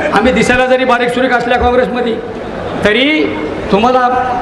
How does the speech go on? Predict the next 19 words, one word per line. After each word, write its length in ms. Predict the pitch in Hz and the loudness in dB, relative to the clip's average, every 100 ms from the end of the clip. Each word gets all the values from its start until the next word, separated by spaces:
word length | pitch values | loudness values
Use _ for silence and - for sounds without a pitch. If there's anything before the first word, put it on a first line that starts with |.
| - | 0
मध्ये 220 | 185 214 | 0 2
मध्ये 220 | 240 240 247 | 2 4 2
अडचण 280 | 226 247 | 2 0
आणायला 360 | 233 240 240 240 | 2 2 2 2
बारके 260 | 226 226 254 | 2 0 -2
सुरकेच 360 | 233 240 240 | -2 -2 0
लई 120 | 233 | 0
महत्त्वाचे 360 | 220 214 226 196 | 0 2 2 2
राहतात. 220 | 185 - - - - - - - 807 | 0 -2 -6 -8 -6 -4 -2 0 2
त्यासाठी 440 | - - 226 233 | 2 2 2 2
तुम्हाला 280 | 220 220 226 | 4 4 2
आम्ही 160 | 226 226 | 2 2
काँग्रेसमधून 560 | 220 214 220 208 208 | 0 0 -2 -2 -2
जाऊ 160 | 202 208 | 0 2
देणार 300 | 202 196 208 | 2 2 2
नाही, 200 | 208 285 | 2 0
तुम्ही 240 | 285 233 | 0 -2
जाणार 300 | 214 214 233 | 0 2 2
नाही 240 | 226 269 | 2 0